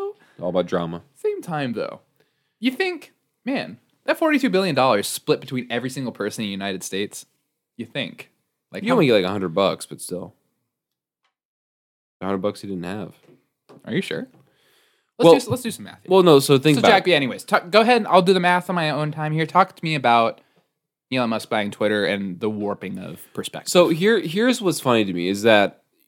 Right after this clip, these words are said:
Speaker 2: you know, I think one thing we are really starting to see with social media is,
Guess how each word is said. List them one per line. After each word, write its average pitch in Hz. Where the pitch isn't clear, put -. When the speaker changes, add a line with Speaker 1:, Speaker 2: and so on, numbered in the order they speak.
Speaker 2:
you 143
know, 123
I 135
think 170
one 123
thing 127
we 110
are 104
really 107
starting 107
to 95
see 104
with 92
social 117
media 101
is, 113